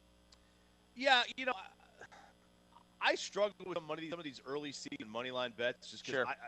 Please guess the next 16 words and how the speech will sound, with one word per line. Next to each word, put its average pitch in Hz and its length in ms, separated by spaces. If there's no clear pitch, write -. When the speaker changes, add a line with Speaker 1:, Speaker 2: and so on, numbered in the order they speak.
Speaker 1:
some, - 260
sometimes 143 500
they 131 120
are 113 80
just 95 320
so, 113 420
uh, 95 460
y-, 87 40
you 120 120
know, 107 100
like, 104 180
for 113 160
example, 101 440
you 98 100
know, 98 140
if, 107 140